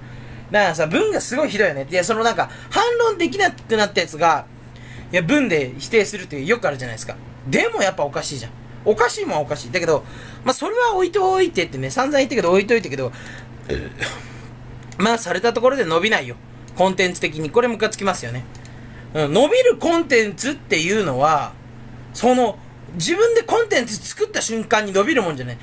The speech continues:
徐々に伸びてって定番になっていくものなんだからさ。その、お前みたいなどこぞの馬の骨にさ、わかるようなコンテンツって出尽くされたコンテンツじゃん。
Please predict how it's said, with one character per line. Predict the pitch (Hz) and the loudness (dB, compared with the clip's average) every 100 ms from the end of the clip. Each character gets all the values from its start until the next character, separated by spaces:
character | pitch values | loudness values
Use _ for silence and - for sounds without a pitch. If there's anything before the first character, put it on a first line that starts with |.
| - - | -16 -2
徐 | - 392 | 2 2
々 | 403 | 2
に | 311 233 | 0 2
伸 | 269 | 2
び | 302 | 4
て | 262 | -2
っ | |
て | - | 0
定 | 202 233 254 | 0 2 4
番 | 247 240 | 2 0
に | 233 | 2
な | 247 | 0
っ | 247 | 0
て | |
い | 160 | -8
く | |
も | 147 160 | -2 2
の | 202 | 4
な | 156 | 4
ん | |
だ | 117 | 0
か | 110 | -6
ら | 110 | -8
さ。 | - 110 - - - - - - | -8 -8 -10 -16 -16 -16 -14 -8
そ | - | 2
の、 | 208 - | 2 6
お | 254 | 6
前 | 381 453 | 6 4
み | 453 | 2
た | 440 269 | 4 4
い | |
な | 185 | 2
ど | 147 196 | 0 2
こ | 269 | 2
ぞ | 269 | 4
の | 269 | 4
馬 | 226 254 285 | 4 4 4
の | 277 | 2
骨 | 285 294 | 2 2
に | 208 | 2
さ、 | 190 147 | 2 4
わ | 156 | 2
か | - 302 | 4 2
る | |
よ | 226 | 2
う | 165 | -2
な | 151 | 0
コ | 240 | 2
ン | 254 | 2
テ | 165 | 0
ン | 151 | -2
ツ | - | -4
っ | |
て | 151 | -6
出 | 139 196 | -4 -2
尽 | - | -2
く | - | 2
さ | 359 | 2
れ | |
た | - 156 | 0 -4
コ | 160 | -6
ン | |
テ | 135 | -4
ン | 120 | -6
ツ | 117 | -8
じ | |
ゃ | |
ん。 | 117 | -10